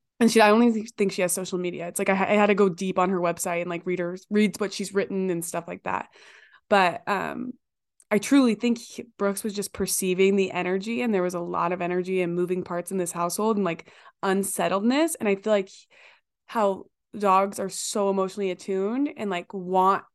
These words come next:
to make you better, want to, like, like, I feel like he was trying to, like, cleanse the energy. Like, I feel like he was <laughs> putting it on himself and just puking it out. Like,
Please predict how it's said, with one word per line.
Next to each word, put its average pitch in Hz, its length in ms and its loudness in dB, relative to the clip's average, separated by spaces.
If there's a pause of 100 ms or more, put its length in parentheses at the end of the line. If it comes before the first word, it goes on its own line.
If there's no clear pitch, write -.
(180)
to 226 100 0
make 185 500 0
you 196 100 -6
better, 180 380 -4
want 185 360 -4
to, 202 100 -6
like, 185 300 -4 (500)
like, 226 140 2
I 214 120 6
feel 254 120 8
like 254 100 6
he 269 80 4
was 233 160 4
trying 220 160 2
to, 214 40 2
like, 190 140 0
cleanse 196 380 4
the 190 140 2
energy. 175 340 -2
Like, 180 100 -6
I 202 120 2
feel 247 180 4
like 247 140 2
he 269 100 2
was 247 100 2
<laughs> 226 100 -6
putting 311 220 6
it 277 140 6
on 269 120 2
himself 233 360 -4
and 214 80 -8
just 190 200 -16
puking 202 440 -6
it 180 100 2
out. 160 260 -4
Like, 190 400 -2